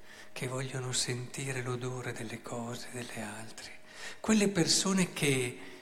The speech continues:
in un qualche modo sanno catturare l'anima, cioè di quei momenti, no, dove sanno fermarsi, no?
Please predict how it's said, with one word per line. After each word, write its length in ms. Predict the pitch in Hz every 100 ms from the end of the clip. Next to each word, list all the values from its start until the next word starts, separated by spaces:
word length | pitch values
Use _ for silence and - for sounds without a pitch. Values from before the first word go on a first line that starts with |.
| -
in 200 | - 151
un 160 | 143 139
qualche 400 | - 139 127 -
modo 400 | 135 151 165 147
sanno 440 | 127 - 156 143
catturare 720 | 143 - - - 135 147 - 135
l'anima, 380 | 147 131 123 117
cioè 200 | - 165
di 120 | 156
quei 240 | 147 185
momenti, 640 | 165 160 160 156 135 - 131
no, 120 | 160
dove 240 | 165 151
sanno 600 | 139 170 160 151 135 123 - - -
fermarsi, 840 | - 120 113 143 139 123 - 135
no? 340 | 123 139 -